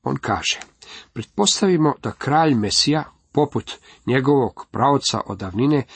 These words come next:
sjedi na prestolju. Od tamo zamislimo da retrospektivno gleda na patnje koje je podnio, bitke koje je vodio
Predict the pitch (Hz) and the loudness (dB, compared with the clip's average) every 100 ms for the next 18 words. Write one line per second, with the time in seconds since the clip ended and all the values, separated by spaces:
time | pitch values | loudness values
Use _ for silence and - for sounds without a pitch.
0 | - - - 160 170 127 - 113 113 - | -14 -2 2 2 2 0 -2 0 0 0
1 | 95 76 - _ - - - - _ - | -4 -14 -20 _ -20 -20 -20 -20 _ -8
2 | 113 - - 160 185 139 120 127 147 - | -8 -6 0 2 4 2 0 2 2 2
3 | 135 135 123 123 123 101 - _ - 143 | 2 2 0 0 0 0 -6 _ -4 -2
4 | 151 123 - - - - 104 123 127 - | -2 -4 -6 -10 -14 -4 0 0 0 -2
5 | 117 135 131 - - 101 - 139 - 160 | 0 2 2 0 -8 -10 0 -2 0 -2
6 | 147 - - - 113 104 _ 98 98 90 | -2 -12 -16 -4 -2 -2 _ -6 -6 -8
7 | 82 _ - - _ 143 - 139 - 127 | -10 _ -20 -20 _ -2 2 0 2 2
8 | 113 92 117 131 151 | 2 2 0 2 2